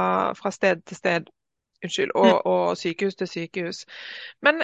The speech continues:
Speaker 1: jeg har lyst til, eh, vi har snakket ganske lenge nå. Jeg har lyst til å,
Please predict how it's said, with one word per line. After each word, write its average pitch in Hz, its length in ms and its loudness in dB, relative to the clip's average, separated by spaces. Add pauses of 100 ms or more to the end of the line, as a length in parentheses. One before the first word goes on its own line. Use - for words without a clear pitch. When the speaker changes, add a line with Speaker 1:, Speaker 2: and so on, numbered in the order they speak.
Speaker 1:
jeg 320 180 6
har 349 140 2
lyst 349 240 0
til, 262 240 6
eh, 262 220 4
vi 311 160 0
har 320 320 4
snakket 277 340 -8
ganske 240 240 -2
lenge 214 200 2
nå. 202 120 2
Jeg 220 140 4
har 302 80 2
lyst 320 220 -4
til 233 200 4
å, 233 140 2